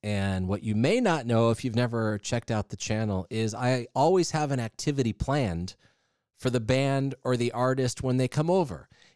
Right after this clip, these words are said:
It could be as simple as making coffee, eating snacks, going in the refrigerator. Sometimes we play some trivia. Uh, with Murph,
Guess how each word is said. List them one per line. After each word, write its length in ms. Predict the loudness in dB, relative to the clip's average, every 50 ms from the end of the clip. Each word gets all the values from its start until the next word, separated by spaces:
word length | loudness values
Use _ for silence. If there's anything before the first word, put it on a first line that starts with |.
| _ -6
It 80 | -6 -4
could 160 | -2 -2 0
be 140 | 2 2 2
as 100 | 2 0
simple 440 | 0 -2 -2 0 0 0 2 4
as 220 | 4 4 4 2 2
making 400 | 0 0 0 0 -2 -4 -8 -4
coffee, 720 | 0 2 4 4 4 2 2 0 0 2 2 0 0 -2
eating 220 | -2 0 0 -2 -2
snacks, 520 | -4 -2 -2 0 0 0 0 -2 -4 -4
going 300 | -2 0 2 2 2 2
in 60 | 2
the 80 | 0 -2
refrigerator. 800 | -4 -2 0 2 2 2 2 2 2 4 4 4 4 2 0 -2 -6 -14 -20 -20 _ _ -10
Sometimes 580 | -4 -2 0 0 2 2 2 2 0 0 0
we 120 | 0 -2 -2
play 240 | 0 0 2 2
some 240 | 0 0 -2 -4 -4
trivia. 760 | -4 -2 2 4 4 4 4 4 2 2 2 2 2 0 -2 -4 -12 _ -20 -20 -20 -20 _ _ _ _ -6
Uh, 260 | -4 -4 -2 -2 -2 -4 -2 0
with 300 | 2 2 2 0 -2 -4
Murph, 760 | -2 0 2 4 4 4 4 2 -2 -6 -12 -16 -18 -20